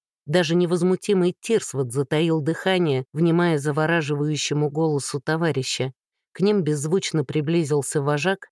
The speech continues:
и тихо опустился на палубу рядом с Динкой. Она в который раз удивилась тому, как он незаметно передвигается. «Дайм», — прошептала Динка, намереваясь извиниться за свои вчерашние слова.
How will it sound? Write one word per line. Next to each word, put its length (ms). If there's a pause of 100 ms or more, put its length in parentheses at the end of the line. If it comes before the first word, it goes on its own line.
и 100
тихо 360
опустился 640
на 160
палубу 480
рядом 400
с 100
Динкой. 480 (440)
Она 140
в 80
который 420
раз 280
удивилась 540
тому, 320
как 260
он 120
незаметно 640
передвигается. 1040 (560)
«Дайм», — 400 (280)
прошептала 640
Динка, 460 (100)
намереваясь 680
извиниться 560
за 160
свои 320
вчерашние 680
слова. 480